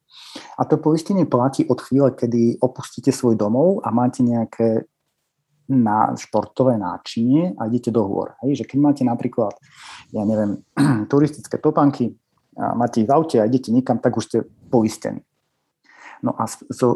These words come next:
štatistík tejto poisťovne, ktorá poisťuje ľudí v Alpenvereine, vyplýva, že, že najnebezpečnejšie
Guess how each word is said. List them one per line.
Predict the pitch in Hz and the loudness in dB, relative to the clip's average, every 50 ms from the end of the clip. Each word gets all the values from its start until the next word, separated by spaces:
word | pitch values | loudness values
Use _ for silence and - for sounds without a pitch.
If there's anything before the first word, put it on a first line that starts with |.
| - - | 0 -6
štatistík | - - - - - - 156 - - - 117 120 123 120 - - - - _ _ | -12 -2 -2 0 2 2 0 0 0 0 0 0 0 -2 -10 -16 -16 -20 _ _
tejto | - 123 - 113 | -4 -4 -4 -2
poisťovne, | - - 127 127 127 - - 123 113 113 113 123 147 156 147 - - _ - | 0 2 2 2 2 0 -2 -2 0 0 2 2 2 0 -2 -6 -16 _ -16
ktorá | - - - - | -10 -8 -8 0
poisťuje | - 135 123 120 - - 120 113 110 | 2 2 2 2 0 -2 -2 0 0
ľudí | 110 113 117 113 117 | 0 0 -2 -2 0
v | 110 | 2
Alpenvereine, | 110 107 - 127 - - 123 117 127 135 | 2 2 0 -2 -2 0 0 2 2 4
vyplýva, | 120 151 156 - 139 123 110 101 107 127 160 - - | 2 2 0 2 2 2 2 2 2 0 0 -2 -4
že, | - 113 110 - - _ | -10 -8 -8 -8 -10 _
že | _ - - 131 | _ -4 0 2
najnebezpečnejšie | 127 131 143 156 175 175 160 135 120 - - - 120 - - - 127 120 113 - - - 104 | 2 4 4 4 4 2 2 2 0 0 -2 -6 -6 -6 -4 0 0 0 0 -2 -4 -4 -2